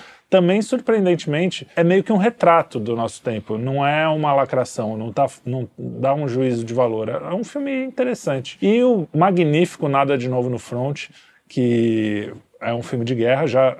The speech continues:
já é uma refilmagem, mas muito bem feita, muito bonita e mostra a crueza da guerra. E aí teve o que ganhou, que foi o Tudo ao Mesmo Tempo em Todo Lugar, que apesar de toda, tem uma lacração, inclusive no, na hora que ele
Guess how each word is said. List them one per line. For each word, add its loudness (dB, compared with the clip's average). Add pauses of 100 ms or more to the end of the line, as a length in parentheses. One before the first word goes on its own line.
(160)
já -4
é -2
uma -2
refilmagem, -2
mas -4
muito 2
bem 0
feita, -2 (420)
muito -2
bonita -2
e -2
mostra -2
a 0
crueza -4
da -2
guerra. -8 (140)
E 2
aí 6
teve 2
o 0
que 0
ganhou, 4
que -6
foi 2
o 0
Tudo 2
ao 6
Mesmo 0
Tempo -2
em -2
Todo 0
Lugar, 4
que 2
apesar 4
de -6
toda, 2 (340)
tem 4
uma 0
lacração, 0
inclusive -2
no, -4
na -2
hora 0
que -6
ele -4